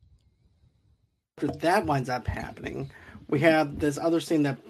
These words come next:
plays out where, you know, he's back inside the studio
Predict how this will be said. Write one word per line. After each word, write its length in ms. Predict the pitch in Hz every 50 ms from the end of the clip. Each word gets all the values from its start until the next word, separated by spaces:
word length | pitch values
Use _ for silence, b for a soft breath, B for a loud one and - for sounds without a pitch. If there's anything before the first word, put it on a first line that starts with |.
| - -
plays 420 | - - - 143 139 135 123 117 131
out 320 | 131 123 117 127 131 147 - - -
where, 540 | 143 139 139 139 135 135 135 135 131 - b b b b b b b b b b b _ _ _ _ _
you 160 | - 165 156 156
know, 340 | 151 139 135 127 127 117 - - _ _
he's 180 | _ - 151 147
back 340 | 139 175 180 185 180 175
inside 340 | 190 180 165 - 170 160 156
the 60 | 151
studio 720 | 143 - - - 135 135 127 127 117 101 92 95 - 143